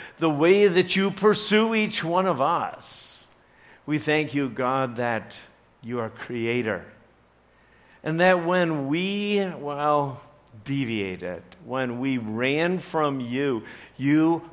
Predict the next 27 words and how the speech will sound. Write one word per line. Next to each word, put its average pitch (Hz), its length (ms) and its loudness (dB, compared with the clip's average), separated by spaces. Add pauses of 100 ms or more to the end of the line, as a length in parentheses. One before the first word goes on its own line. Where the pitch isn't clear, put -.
pursued 135 600 -6
us 98 220 -8
and 127 140 -6
you 113 140 -8
loved 104 420 -4
us. - 500 -12 (880)
We 151 140 0
are 139 60 4
so 196 260 -2
grateful 113 440 -6
you 113 200 -6
want 110 200 -6
a 107 40 -6
relationship 110 840 -8
with 113 120 -8
us, 104 260 -8
Lord. 104 380 -8 (1200)
We 160 100 4
are 180 80 8
so 208 240 4
grateful 143 520 2
that 123 280 -2
you, 107 680 -4 (1160)
well, 117 340 -8
sent 120 540 -6
your 120 180 -4
Son 127 420 -8